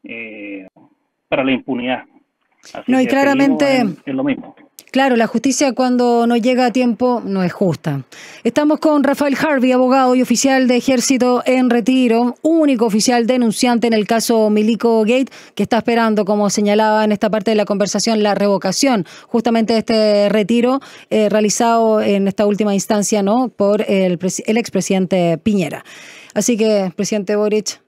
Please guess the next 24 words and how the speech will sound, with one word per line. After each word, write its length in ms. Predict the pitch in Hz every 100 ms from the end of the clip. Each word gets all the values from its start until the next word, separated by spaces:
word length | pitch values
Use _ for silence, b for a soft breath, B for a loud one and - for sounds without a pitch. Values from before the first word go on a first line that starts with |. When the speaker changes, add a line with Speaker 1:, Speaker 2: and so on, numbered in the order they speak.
| -
Speaker 2:
acoja 560 | 190 220 196 180 160 - _ _
los 120 | 180 180
treinta 260 | 208 185
y 60 | 190
dos 120 | 208
llamados 400 | 196 190 202 180
ya 160 | 190 180
que 140 | 180
lleva 480 | 180 175 170 165 156 B
justamente 580 | - 214 202 190 196 196
Rafael 360 | 180 190 190 175
Harvey 320 | 214 202 214
a 120 | - 202
través 240 | 190 190
también 240 | 190 185
de 80 | 185
sus 260 | - 190 -
abogados. 600 | 196 185 165 156 151 - B B B B B
Volvamos 340 | 269 311 359 392
un 80 | 349
poquito 320 | 285 330 339
al 100 | 262
tema, 420 | 302 302 330 311
este, 400 | 277 233 285 269